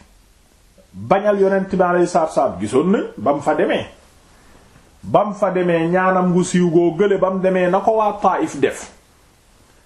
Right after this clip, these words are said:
Boole kook mu jóge waa Makka, bi, bi mu doon woo waa Makka. Waa Makka bañal ko. Ñi nga xam ne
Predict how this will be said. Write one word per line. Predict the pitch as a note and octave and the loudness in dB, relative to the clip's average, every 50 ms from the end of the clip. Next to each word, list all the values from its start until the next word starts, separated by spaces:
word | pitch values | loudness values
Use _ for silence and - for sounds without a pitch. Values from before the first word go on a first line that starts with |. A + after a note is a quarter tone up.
| _ _ _ _ _ - - - - | _ _ _ _ _ -20 -20 -18 -16
Boole | G2+ A#2 C#3 E3+ G3 G#3+ G#3+ G#3 G3+ G3 G3 - | -12 0 0 2 2 4 2 2 2 0 -2 -2
kook | G3 F#3+ F#3 F#3 | -2 -2 -2 -2
mu | F3 F3 F#3+ E3+ | 0 0 0 2
jóge | F3 G#3 F#3+ G3 | 2 2 2 2
waa | G3 G3 F#3 F#3+ G3 | 2 2 2 0 0
Makka, | F#3+ F#3 F#3 F#3+ - F#3+ E3+ | 0 -2 -2 0 0 -2 0
bi, | E3 F#3+ | 2 0
bi | G#3 G#3 G3 F3+ G3+ | 0 2 2 2 2
mu | A3 G#3+ | 4 4
doon | G#3 G#3+ G#3 G3+ | 2 2 2 4
woo | G3 G3 G3 G3 F#3+ | 4 4 4 4 2
waa | F#3+ F#3+ F#3+ F#3 | 2 0 0 0
Makka. | F#3 F3+ - - - G#2 F#2 - - - _ _ _ _ _ _ _ _ _ - - - - - - - _ _ _ _ _ _ _ _ _ _ - - - _ _ _ _ _ _ _ _ _ - | 0 -2 -2 -2 -8 -14 -16 -16 -18 -20 _ _ _ _ _ _ _ _ _ -20 -20 -20 -20 -20 -20 -20 _ _ _ _ _ _ _ _ _ _ -20 -20 -20 _ _ _ _ _ _ _ _ _ 0
Waa | A2 D#3+ F#3+ G3 | 2 2 2 2
Makka | G3 G3 G3 G3 G3 - - F#3+ | 2 0 -2 -2 0 0 -2 0
bañal | E3+ D#3+ G3 G3 F#3+ F3 D#3 C3+ - | 2 2 0 2 2 0 -2 -4 -6
ko. | - - - - - - _ _ - - - - - - - - - _ _ - _ _ _ _ _ _ _ _ _ _ - _ _ _ _ _ A2 | -10 -16 -18 -20 -20 -20 _ _ -20 -20 -20 -20 -20 -20 -20 -20 -20 _ _ -20 _ _ _ _ _ _ _ _ _ _ -20 _ _ _ _ _ -2
Ñi | B2 D#3+ G3+ G#3+ | 2 2 4 4
nga | A3+ A3+ - | 2 0 0
xam | - G#3 G3 G3+ G3 | 0 0 0 2 2
ne | G3 G3 F#3+ F#3 F#3 F3+ | 4 4 4 4 2 2